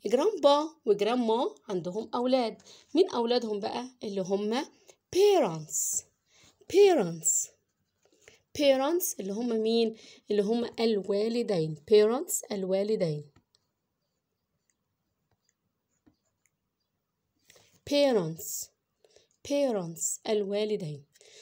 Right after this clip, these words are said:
طيب، الوالدين اللي هم مين؟ اللي هم father، father and mother.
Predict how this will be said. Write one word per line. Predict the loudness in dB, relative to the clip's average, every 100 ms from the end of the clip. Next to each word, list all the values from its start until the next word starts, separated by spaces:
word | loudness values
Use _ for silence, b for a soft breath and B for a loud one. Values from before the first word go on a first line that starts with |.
| B B
طيب، | -6 -4
الوالدين | 2 4 6 6 6
اللي | 4 2
هم | 0 0
مين؟ | 0 0 -4 B B B -10
اللي | -8
هم | -6 -6
father، | -2 0 0 -2 -2 -6 _ _ _ _ _ _ _ _ b b b -4
father | 0 2 0 -2 -4 _ _ _ _ _ -6
and | -2 0
mother. | 0 0 -2 -4